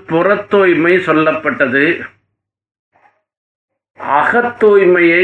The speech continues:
சொல்லுவது பிராசன மந்திரம். நாம் பெருமாள் கைங்கரியத்திற்கு செல்லும் பொழுது நன்கு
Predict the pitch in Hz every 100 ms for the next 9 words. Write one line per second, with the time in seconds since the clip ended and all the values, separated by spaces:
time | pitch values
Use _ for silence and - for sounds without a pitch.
0 | 185 170 165 160 151 135 170 - 147 127
1 | 139 143 151 160 139 117 113 127 160 -
2 | _ _ _ _ _ _ _ _ _ _
3 | _ _ _ _ - 139 151 180 175 123
4 | - 160 180 202 208 202 175 165 170 190
5 | 190 185 180 175 180 156 - 180 - 160
6 | 175 175 170 156 156 151 170 151 147 _
7 | _ _ _ _ _ _ _ _ _ _
8 | - 143 147 170 180 180